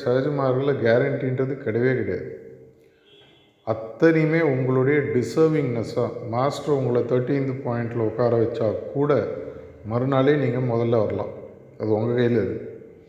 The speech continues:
நான் பலமுறை சொல்லியிருக்கேன் நான், ஒரு நல்ல ஈரமான சாணியோ, இல்ல சாதத்தையோ தூக்கி இப்படி நான் சோகத்துல அடிச்சேன்னு சொன்னா, எவ்வளவு நேரம் அதை ஒட்டின்னு இருக்கும்? காயற வரைக்கும் ஒட்டின்னு இருக்கும். அப்புறம் பொத்துன்னு கீழே வந்துரும்.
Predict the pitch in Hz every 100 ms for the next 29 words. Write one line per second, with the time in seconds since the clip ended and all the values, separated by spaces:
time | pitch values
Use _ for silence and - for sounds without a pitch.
0 | - - - _ 107 - 120 135 135 147
1 | - 135 131 120 110 101 98 - - -
2 | - 113 113 107 104 - 104 113 127 135
3 | 120 131 135 131 131 131 117 101 98 -
4 | - - - _ _ _ _ _ - 117
5 | 120 120 110 110 110 104 - 120 123 139
6 | 135 143 127 123 120 131 117 107 110 95
7 | 127 127 123 110 104 131 117 110 110 110
8 | 95 117 - 110 127 151 139 139 131 117
9 | 110 107 117 101 92 - - - - _
10 | _ _ _ _ _ _ 123 120 120 107
11 | 117 123 107 98 95 98 123 113 107 117
12 | 110 120 107 87 82